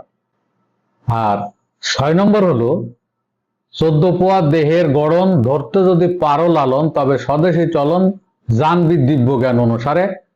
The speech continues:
পবিত্র লালন সাতশো সাতানব্বই by চার।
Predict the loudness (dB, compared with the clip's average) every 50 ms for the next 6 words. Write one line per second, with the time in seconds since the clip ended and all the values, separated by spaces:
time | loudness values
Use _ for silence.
0 | _ _ _ _ _ _ _ _ -4 -2 0 0 0 0 0 0 0 2 2 2
1 | 0 0 0 0 -2 -2 -4 -6 -6 -6 -6 -6 -6 -8 -6 -4 -4 -4 -4 -6
2 | -6 -4 -2 -2 0 2 2 2 2 2 2 2 2 0 0 0 -2 -2 -4 -4
3 | -4 -4 -4 -4 -6